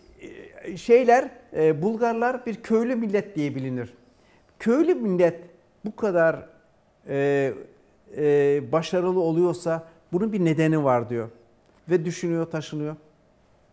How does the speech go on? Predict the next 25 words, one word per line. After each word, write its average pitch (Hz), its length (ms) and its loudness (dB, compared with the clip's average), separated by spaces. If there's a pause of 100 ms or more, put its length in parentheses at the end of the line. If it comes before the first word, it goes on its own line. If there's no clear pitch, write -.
(160)
Buldum 143 360 -8
diyor. 127 140 -12
Bunu, 156 180 -8
operanın 143 580 -8
bunda 139 180 -8
çok - 280 -10
büyük 135 240 -12
etkisi 135 400 -10
var. 110 160 -6 (1400)
Ve 208 400 4 (920)
ne 180 140 2
yapıp 190 380 -2
yapıp 165 320 -4
da 151 140 -6
ben 196 180 0
diyor 151 180 -2
bu 160 160 -4
operayı 165 560 -2 (240)
be-, 160 160 -8
kendi 175 280 -4
ülkeme 156 360 -2
yerleştireceğim 139 800 -2
diye 147 300 -4
karar 139 380 0
veriyor. 113 320 -4